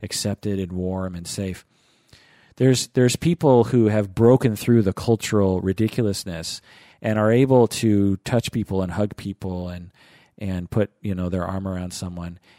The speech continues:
in a way that doesn't creep them out. And because we don't have that kind of touching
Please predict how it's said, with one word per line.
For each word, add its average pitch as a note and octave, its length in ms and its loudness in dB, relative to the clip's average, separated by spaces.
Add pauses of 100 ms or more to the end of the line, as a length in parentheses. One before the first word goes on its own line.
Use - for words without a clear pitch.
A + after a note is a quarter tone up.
in G#2 120 -4
a G#2+ 80 2
way A2 220 6
that G#2 160 2
doesn't G#2 380 0 (100)
creep - 300 -6
them G2+ 160 -6
out. C3+ 260 -4 (480)
And G#2 420 -4 (520)
because C#3 560 2
we A#2+ 180 4
don't A#2+ 340 2
have A#2+ 540 -2
that G#2 220 -4
kind G#2+ 240 -4
of F2+ 100 -6
touching F2+ 560 -6